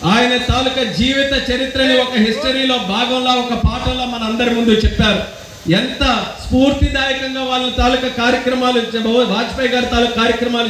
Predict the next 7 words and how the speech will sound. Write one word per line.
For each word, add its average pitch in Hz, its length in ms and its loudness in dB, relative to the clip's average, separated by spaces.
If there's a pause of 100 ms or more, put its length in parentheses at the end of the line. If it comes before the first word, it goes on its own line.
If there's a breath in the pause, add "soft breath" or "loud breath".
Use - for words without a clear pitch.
చెప్పారో, 233 580 2 (240)
ప్రతి 240 280 0
ఒక్కరూ 254 440 0
ఈరోజు 247 420 0
రాజకీయాలతో 247 880 0
సంబంధాలు 254 580 0
ఉన్నవాళ్ళు, 254 480 0